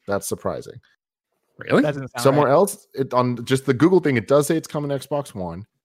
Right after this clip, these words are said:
Speaker 1: Bethesda themselves tweeted, "Good morning, Black Reef. Another day, another chance to break the time loop. At Deathloop, a killer next-gen shooter coming exclusively to P S five and P C from Arcane."
Speaker 3: Yeah. I'm looking
Speaker 1: Launching
Speaker 3: at an, at a
Speaker 1: holiday
Speaker 3: nine
Speaker 1: twenty twenty.
Speaker 3: now.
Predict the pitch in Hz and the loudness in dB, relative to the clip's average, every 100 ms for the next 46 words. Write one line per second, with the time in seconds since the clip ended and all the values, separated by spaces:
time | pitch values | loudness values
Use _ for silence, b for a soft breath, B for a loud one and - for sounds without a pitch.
0 | _ _ _ _ - 113 127 160 160 170 | _ _ _ _ -4 -2 4 4 4 2
1 | 160 131 127 110 110 98 101 113 120 120 | 0 2 0 0 -4 -2 0 2 4 2
2 | 113 98 95 87 85 - - 110 120 139 | 0 -2 -4 -6 -12 -10 -4 0 0 0
3 | 127 123 117 113 - 110 104 90 104 101 | 0 0 0 -4 -4 -6 -8 -4 -4 -4
4 | - 104 95 78 69 85 120 123 120 - | -6 -6 -6 -8 -10 -4 -2 0 0 0
5 | 92 - 98 123 131 123 113 - 113 104 | -8 -10 -6 -2 0 -2 -4 -6 -6 -6
6 | 117 92 - 104 101 95 - - 147 185 | -6 -6 -6 -4 -4 -6 -8 -4 -4 -2
7 | 95 78 73 - _ - - 113 113 113 | -6 -8 -12 -14 _ -8 -2 -2 -2 -2
8 | 104 95 92 101 - 120 - _ _ - | -2 -4 -8 -12 -8 -8 -8 _ _ -6
9 | 101 92 - 104 151 131 131 _ _ _ | -4 -4 -6 -2 0 0 -4 _ _ _
10 | _ - 175 180 196 170 160 156 131 147 | _ -2 4 4 4 4 4 4 4 4
11 | 147 147 139 127 123 120 120 | 4 0 0 -2 -4 -6 -8